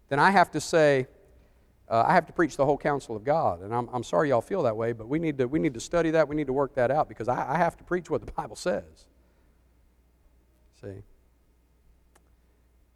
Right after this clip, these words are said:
I don't have the authority to then turn around and say,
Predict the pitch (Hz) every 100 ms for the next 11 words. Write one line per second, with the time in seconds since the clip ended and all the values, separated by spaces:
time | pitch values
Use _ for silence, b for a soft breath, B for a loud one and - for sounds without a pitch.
0 | _ _ _ - 170 185 165 156 127 123
1 | 104 - 170 180 151 123 117 _ _ _
2 | _ _ _ _ _ _ - 127 147 151
3 | 131 - 147 139 135 135 123 110 - 127
4 | 123 113 107